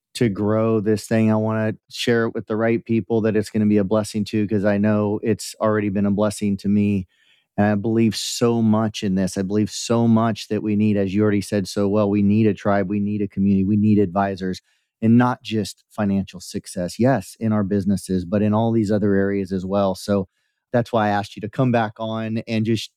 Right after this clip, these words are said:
let me have this conversation with you, even specifically on how isolation is the enemy and how the benefit of the masterminds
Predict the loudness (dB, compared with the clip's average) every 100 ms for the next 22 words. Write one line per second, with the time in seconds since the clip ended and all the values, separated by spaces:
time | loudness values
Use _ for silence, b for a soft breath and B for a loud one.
0 | _ 0 2 4 2 0 0 2 2 0
1 | 0 -2 -4 -2 -2 -2 -2 0 -2 0
2 | 2 2 2 0 2 0 -2 -4 0 0
3 | 0 0 2 2 2 0 -2 -6 _ _
4 | _ -4 -2 0 -2 -2 -2 -4 -2 0
5 | 0 0 0 2 2 4 4 4 4 2
6 | 2 0 -2 -4 -6 0 0 0 0 0
7 | 2 0 -2 -2 -2 -4 -4 -2 0 0
8 | 0